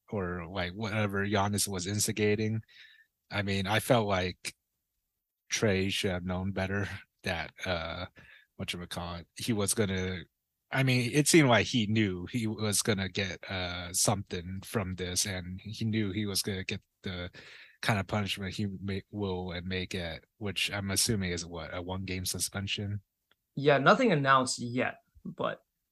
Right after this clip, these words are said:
Speaker 2: I assume it's gonna be a one-game suspension. I'd be shocked if there's nothing that comes from this, 'cause, again, physical contact,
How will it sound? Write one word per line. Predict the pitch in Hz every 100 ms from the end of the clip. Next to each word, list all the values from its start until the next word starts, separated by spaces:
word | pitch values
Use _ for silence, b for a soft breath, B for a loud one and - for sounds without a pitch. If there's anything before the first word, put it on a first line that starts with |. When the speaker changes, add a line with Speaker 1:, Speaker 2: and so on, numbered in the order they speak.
| _
Speaker 2:
I | 147 127
assume | 131 - - 156 139
it's | 127
gonna | 135 123
be | 120
a |
one-game | 117 113 - 65
suspension. | - - - 127 127
I'd | 139 156
be | -
shocked | - - - - 131 123
if | 131
there's | 127 120
nothing | 131 127 113 127 127
that | 123
comes | - - -
from | - 62
this, | -
'cause, | - 139 175
again, | 185 139 117 - -
physical | 190 254 233
contact, | 220 156 139 127 131 139